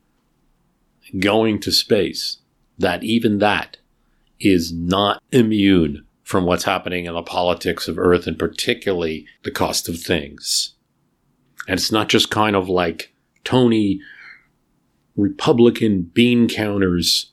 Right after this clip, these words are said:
or people who want to cut, you know, Social Security. It's just as much over time been Democrats, liberals, who in some cases want to limit space expenditures because of priorities on this planet.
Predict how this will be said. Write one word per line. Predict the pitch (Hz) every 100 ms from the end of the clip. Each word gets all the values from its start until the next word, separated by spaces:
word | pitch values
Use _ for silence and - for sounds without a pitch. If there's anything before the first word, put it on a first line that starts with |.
| -
or |
people | - - 117 113
who |
want | 101 107
to | 87 -
cut, | 117 - _ - - - -
you | 101
know, | 95
Social | - 135 -
Security. | 85 90 - 131 113 82 - - _
It's | 143 139
just | - - 113 113 135
as | 127 -
much | 110 -
over | 101 95 92
time | - 123 131 78 73 87 - _ _ _ _ _ _ _ _ _ -
been | 95 87 87 87 85 _ -
Democrats, | 101 104 - 101 101 - -
liberals, | 98 135 117 90 82 82 - _ _ _
who | 110 98
in | 90 87
some | - 95 92
cases | 95 85 82 87 82 - _ _
want | 87 92 92
to | 107
limit | 90 87 85 -
space | - 101 107
expenditures | 92 - - 85 80 - 80 80 - _
because | - 95 85
of | 82
priorities | 85 73 73 73 - - _ _ _ _ _
on | 80
this | 80 -
planet. | - 73 67